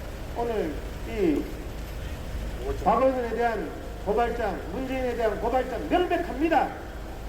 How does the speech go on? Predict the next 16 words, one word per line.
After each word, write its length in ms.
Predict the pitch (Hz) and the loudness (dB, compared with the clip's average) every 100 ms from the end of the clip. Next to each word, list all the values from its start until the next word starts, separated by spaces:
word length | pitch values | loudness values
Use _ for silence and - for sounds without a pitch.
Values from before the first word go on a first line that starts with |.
| - | 2
이월 240 | 254 320 285 | 6 6 8
이일 260 | 302 320 | 8 8
날 260 | 311 254 185 - - - 269 | 8 6 4 -4 -8 -2 2
누가 380 | 330 370 269 147 - - | 6 6 6 0 -6 -2
중국 280 | 311 330 294 | 2 2 2
입국 240 | 294 294 - | 0 -2 0
금지 260 | 285 302 | 2 4
안에서 380 | 285 254 269 285 | 2 2 2 4
대한민국을 560 | 233 294 302 285 277 254 | 4 4 4 4 2 2
지금 320 | 285 269 - | 0 0 6
이 140 | 320 | 6
지경에, 560 | 330 339 359 311 247 190 - - - - | 8 8 8 6 2 -2 -4 -6 -8 2
대한민국 460 | 294 339 330 302 285 - - - - - | 4 4 4 0 -2 -6 -8 -10 -4 0
국민들의 640 | 294 330 311 285 269 - | 2 4 2 4 4 6
고통, 460 | 302 370 349 285 - - - - - - - - | 6 8 8 8 4 -2 -8 -10 -10 -10 -10 -2
대한민국 680 | - 311 349 349 320 285 - | 4 6 6 4 4 2 0